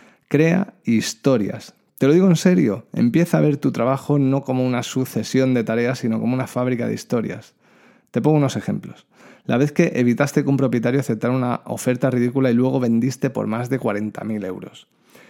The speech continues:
El cliente que estaba desbordado por una herencia complicada y salvaste el proceso en dos semanas. La pareja que se iba a divorciar y vendiste en tiempo récord evitando más tensiones.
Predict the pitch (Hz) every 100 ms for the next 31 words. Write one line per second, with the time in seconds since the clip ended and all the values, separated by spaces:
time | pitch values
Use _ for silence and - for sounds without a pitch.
0 | - 117 117 131 147 160 151 139 143 139
1 | 117 117 117 123 123 120 127 131 117 127
2 | 127 123 120 117 113 123 135 113 110 120
3 | - 127 - - 120 - 127 123 131 127
4 | 113 110 - - _ _ - - - -
5 | 120 127 156 151 120 107 - 139 139 127
6 | 123 135 139 127 117 131 - 127 123 131
7 | 120 120 123 135 120 113 117 127 117 117
8 | - 113 107 123 110 101 -